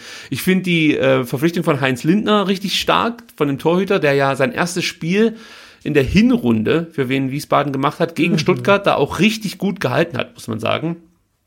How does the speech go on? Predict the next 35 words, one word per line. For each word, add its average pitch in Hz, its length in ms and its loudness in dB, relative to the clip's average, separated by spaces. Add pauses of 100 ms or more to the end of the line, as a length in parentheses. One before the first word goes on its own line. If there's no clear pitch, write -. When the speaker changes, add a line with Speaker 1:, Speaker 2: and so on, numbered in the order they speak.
(200)
Speaker 1:
Also, 131 360 -2 (500)
äh, 127 220 2
das 123 220 -2
ist 143 80 -8
auf 147 120 2
jeden 160 140 4
Fall 156 140 2
mal 143 160 2
ein 127 80 -2
Torhüter, 160 380 4
der, 143 240 4
der 131 420 0
was 117 840 -10
kann, 196 260 -2
möchte 190 180 -2
ich 180 60 -6
so 190 80 0
sagen. 175 300 0
Und 151 160 0
dann 214 300 2
gibt's 208 180 -2
vielleicht 190 240 2
dann 175 100 2
doch 196 160 2
noch 196 140 0
einen 165 100 0
Spieler, 180 420 0
wir 147 80 4
haben 156 120 0
ja, 151 260 0
äh, 135 380 -8
in 135 100 -10
der, 123 240 -4
in 120 120 -8
der 120 200 -6